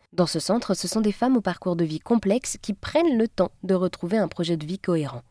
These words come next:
Lucas Faner, directeur opérationnel du pôle hébergement collectif que j'ai rencontré sur place, m'a expliqué comment est-ce que l'association soutenait ces femmes.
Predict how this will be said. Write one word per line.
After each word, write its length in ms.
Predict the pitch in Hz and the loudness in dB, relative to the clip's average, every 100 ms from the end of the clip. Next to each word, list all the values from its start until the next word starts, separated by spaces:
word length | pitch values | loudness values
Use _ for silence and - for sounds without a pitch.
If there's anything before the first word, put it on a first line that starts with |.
| _ _ 165 | _ _ -2
Lucas 220 | 156 - | 0 0
Faner, 340 | 151 165 214 | 4 4 4
directeur 420 | 180 175 175 214 | 2 2 2 2
opérationnel 600 | 190 170 165 160 180 240 | 2 2 0 0 2 2
du 100 | 202 | 2
pôle 200 | 175 175 | 0 2
hébergement 460 | 160 160 156 156 170 | 2 2 0 0 -2
collectif 480 | 170 147 - 262 262 | -2 -4 -2 -4 -2
que 120 | 170 | -2
j'ai 100 | 151 | -2
rencontré 380 | 143 139 143 151 | -4 -6 -12 -10
sur 180 | - 147 | -10 -6
place, 300 | 147 214 - - - - - | -4 -2 -4 -12 -20 -20 -2
m'a 120 | 190 | 4
expliqué 460 | 220 - - 254 294 - | 4 4 -4 -2 -2 0
comment 320 | 269 269 285 | 4 8 8
est-ce 220 | 320 214 | 6 0
que 80 | - | 2
l'association 680 | 185 208 247 196 175 226 262 | 2 0 -4 -4 -2 -2 -2
soutenait 560 | - - 294 220 175 | -2 -4 0 0 0
ces 160 | 156 151 | -2 -8
femmes. 280 | - 127 | -8 -12